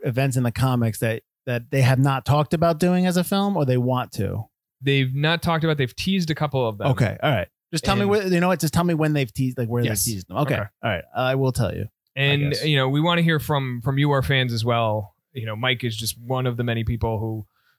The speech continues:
Speaker 2: uh, can take a look at these and, and guess what they can do. So
Speaker 1: I'm only one
Speaker 2: email
Speaker 1: man.
Speaker 2: us at yet another M C U podcast at gmail dot com or message us through Instagram or Twitter at Yet Another M C U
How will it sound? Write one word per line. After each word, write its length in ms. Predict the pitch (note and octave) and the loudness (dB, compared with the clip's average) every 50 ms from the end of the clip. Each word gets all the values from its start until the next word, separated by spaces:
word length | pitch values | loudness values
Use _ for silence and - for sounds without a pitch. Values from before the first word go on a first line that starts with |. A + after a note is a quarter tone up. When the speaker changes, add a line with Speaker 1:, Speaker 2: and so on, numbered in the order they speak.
| _ _ - | _ _ -6
Speaker 2:
uh, 180 | A#2 G#2+ G#2 G2+ | -4 -2 -2 -2
can 220 | - A#2 G#2+ G#2+ | -2 -4 -4 -4
take 180 | - B2 A2 A#2 | -4 -4 -4 -2
a 40 | A2+ | -2
look 140 | A2+ G#2 G#2+ | -4 -4 -4
at 40 | G#2 | -4
these 200 | G#2+ G#2+ G#2 G#2 | -4 -6 -6 -6
and, 160 | G#2 G#2 G2 | -8 -8 -8
and 160 | F#2+ A2 G#2+ G2 | -8 -8 -6 -4
guess 240 | A2+ A2 G#2+ - | -4 -4 -4 -4
what 60 | A#2+ G#2 | -4 -4
they 80 | A2 G#2 | -4 -4
can 160 | G#2+ G#2 G#2 | -4 -6 -4
do. 300 | G2+ A2 G#2+ G#2 G2+ G2 | -4 -4 -4 -4 -4 -6
So 300 | - - A#2+ A2+ G#2+ G#2 - _ _ _ _ _ _ _ _ _ _ _ _ - - | -6 -2 -2 -2 -2 -2 -8 _ _ _ _ _ _ _ _ _ _ _ _ -8 -4
Speaker 1:
I'm 120 | B2 A#2 | 0 0
only 160 | A2+ A2+ A#2 A#2 | 2 2 2 2
one 160 | A2 G#2 G#2+ | 2 2 4
Speaker 2:
email 320 | D#3+ E3 E3+ E3 E3 D#3+ D#3+ | 4 4 4 4 4 4 4
Speaker 1:
man. 80 | D#3 D#3 | 2 2
Speaker 2:
us 200 | D3 - - - - | 0 0 -2 -2 0
at 220 | C3+ C3+ C3+ - - | 2 2 2 0 0
yet 140 | C3 C#3+ C#3+ | 0 0 2
another 260 | D3 D3 D3 C#3+ C#3+ | 2 2 2 2 2
M 120 | C#3 C#3 C3+ | 2 0 0
C 140 | - - C3+ | 0 0 -2
U 60 | C3 | 0
podcast 440 | B2+ C3 B2+ B2 B2 C3 B2 A#2 - | 0 0 0 0 0 0 -2 0 -2
at 80 | A#2 A2 | -2 -2
gmail 400 | A2+ B2 B2 A#2+ A#2+ A#2 A2+ A2+ | 0 -2 0 2 2 0 0 0
dot 220 | A#2 G#2+ G#2+ - | -2 -4 -4 -4
com 360 | - B2+ A#2 A2+ A2+ A2 A2 A2 | -4 -2 0 0 0 -2 -4 -4
or 200 | G#2+ A#2 A2 A2 | -6 -6 -4 -2
message 320 | A#2+ A#2+ A#2 - A#2 A2+ | -4 -4 -4 -4 -4 -2
us 160 | A#2 G#2+ - | -2 -4 -4
through 200 | - A2+ A2 A2+ A#2 | -6 -6 -6 -4 -4
Instagram 400 | G#2+ - - - A#2 A2+ G#2+ G#2 | -6 -6 -8 -6 -4 -4 -2 -4
or 100 | G2 G2+ | -4 -6
Twitter 540 | - - - F3+ E3 D#3+ D#3+ D#3+ D#3 - _ _ _ _ _ _ - | -6 -4 -2 0 2 2 2 0 0 -2 _ _ _ _ _ _ -4
at 200 | A#2+ A2+ G#2+ - | -2 -2 -2 -2
Yet 120 | A#2 A2+ A2+ | -2 -2 -2
Another 260 | G#2+ G#2+ G#2+ G#2+ G#2 | -2 -2 -2 -2 -2
M 100 | G#2+ G#2+ | -2 -4
C 160 | - - A#2 G#2+ | -4 -4 -4 -4
U 240 | G#2 G#2 G2+ G2 | -4 -4 -6 -8